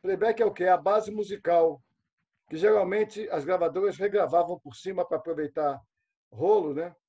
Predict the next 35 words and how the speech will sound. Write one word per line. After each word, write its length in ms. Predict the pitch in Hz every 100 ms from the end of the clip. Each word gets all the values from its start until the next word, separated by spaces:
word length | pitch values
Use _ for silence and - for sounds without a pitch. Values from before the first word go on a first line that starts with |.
| _
Aproveitar 500 | 120 139 147 143 -
fita. 520 | - 208 202 131 110 _ _ _ _ _ -
Mas 220 | 170 -
esses 280 | 208 196 156
rolos 600 | 170 214 214 214 - - _ _ _ _ _
foram 300 | - 190 202
encontrados 600 | 202 180 - 156 147 139
na 80 |
casa 300 | 151 160 160
do 60 | 156
Jacó, 360 | 160 156 180 202
só 320 | - 226 247
a 40 |
base 400 | 226 190 214 208
musical 720 | 196 196 175 - 165 170 180 - _ _ _ _
e 60 | 139
o 80 | 160
Época 380 | 180 180 -
de 140 | 165 156
Ouro 180 | 196 190
acompanhando 800 | - 196 202 180 190 190 143 113 _ _ _ - _ _ -
o 80 | 147
Jacó. 560 | 160 151 156 143 110 _ _ _ _ _ _ _ _ _
E 140 | 165
isso 180 | 208 220
foi 140 | - 247
uma 160 | 247
raridade, 560 | 196 226 208 143 190 190
na 80 | 175
época 240 | 208 -
foi 160 | - 214
uma 100 | 214
surpresa, 680 | - 160 175 196 214 208
então 240 | 202 214 220
nós, 300 | 220 214